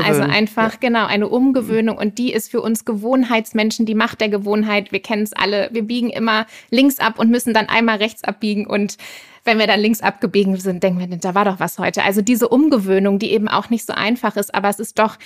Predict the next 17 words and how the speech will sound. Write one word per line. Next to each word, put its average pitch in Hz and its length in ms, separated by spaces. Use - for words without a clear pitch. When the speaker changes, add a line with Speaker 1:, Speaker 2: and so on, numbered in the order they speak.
Speaker 2:
viel 262 200
passiert 262 400
in 254 120
den 254 100
letzten 240 380
fünfundzwanzig 233 760
Jahren. 214 300
Auch 202 160
die - 160
Einblicke 208 400
hinter 220 300
die 202 120
Kulissen 202 460
von 208 280
E.ON, 208 300
den 190 160
Kulturwandel, 208 880